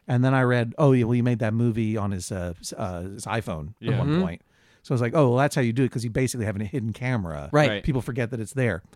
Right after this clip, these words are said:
Speaker 1: This movie shot on thirty-five millimeter film.
Speaker 2: <laughs>
Speaker 1: I do not know how he got, like, because
Speaker 2: Yeah.
Speaker 1: those are big rigs. That
Speaker 3: Oh,
Speaker 1: they're
Speaker 3: yeah.
Speaker 1: there in your face when you're doing it. So I know a little bit about acting. <laughs> All right, go ahead.
Speaker 2: <laughs>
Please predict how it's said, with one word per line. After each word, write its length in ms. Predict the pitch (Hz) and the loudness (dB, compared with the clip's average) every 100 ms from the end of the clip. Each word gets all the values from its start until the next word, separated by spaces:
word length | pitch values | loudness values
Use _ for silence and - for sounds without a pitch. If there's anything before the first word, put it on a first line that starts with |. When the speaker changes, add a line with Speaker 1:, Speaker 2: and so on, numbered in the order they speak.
| _ | _
Speaker 1:
This 220 | 139 151 | 0 4
movie 240 | 175 175 196 | 4 2 0
shot 240 | - 147 | 2 2
on 80 | 123 | 2
thirty-five 340 | 127 117 120 | -2 -2 -2
millimeter 360 | 113 104 101 82 _ - | 0 0 -2 -6 _ -2
film. 280 | 135 78 - | -2 -2 -10
Speaker 2:
<laughs> 40 | |
Speaker 1:
I 320 | 110 139 165 160 | -2 0 4 4
do 120 | 151 | 4
not 360 | 147 160 147 | 4 2 2
know 140 | 131 117 | 0 -2
how 200 | 110 95 | -2 -4
he 80 | 85 | -6
got, 260 | 87 76 - - | -10 -12 -12 -6
like, 240 | 127 - _ - - | -6 -6 _ -20 0
because 200 | 147 156 | 4 6
Speaker 2:
Yeah. 40 | |
Speaker 1:
those 180 | 160 165 | 8 8
are 60 | 131 | 4
big 260 | 110 131 | 2 2
rigs. 300 | 127 123 98 | 2 0 -2
That 120 | 127 156 | 0 6
Speaker 3:
Oh, 200 | 208 160 | 8 6
Speaker 1:
they're 160 | 131 | 2
Speaker 3:
yeah. 200 | 170 214 | 2 4
Speaker 1:
there 260 | 147 160 139 | 4 4 4
in 80 | 120 | 2
your 120 | 107 | 0
face 360 | - 127 95 | 0 -2 -4
when 80 | 113 | -6
you're 100 | 92 | -6
doing 260 | 101 113 90 | -6 -8 -8
it. 120 | 90 | -12
So 260 | - 80 104 _ _ - - - | -12 -14 -14 _ _ -20 -18 0
I 100 | 185 | 4
know 140 | 156 | 6
a 20 | |
little 140 | 131 127 | 8 6
bit 100 | 120 | 4
about 220 | 113 110 | 4 4
acting. 320 | 113 110 - 151 | 2 0 2 6
<laughs> 80 | 143 | 8
All 800 | 240 269 247 220 240 220 220 196 | 10 10 10 8 8 6 6 8
right, 300 | 156 147 160 | 10 10 8
go 140 | 170 156 | 10 10
ahead. 380 | 151 139 107 - _ | 10 8 4 -6 _
Speaker 2:
<laughs> 280 | 143 151 | -2 0